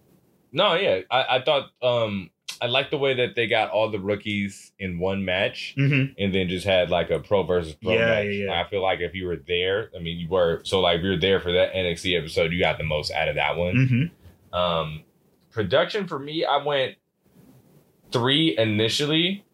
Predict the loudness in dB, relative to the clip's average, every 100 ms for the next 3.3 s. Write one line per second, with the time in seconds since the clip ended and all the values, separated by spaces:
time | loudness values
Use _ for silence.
0 | _ _ -2 0 2 2 2 2 2 0
1 | 0 2 2 -2 -10 -8 -4 -6 -2 -2
2 | -2 -2 0 2 0 -6 -12 _ -2 2
3 | 2 2 -2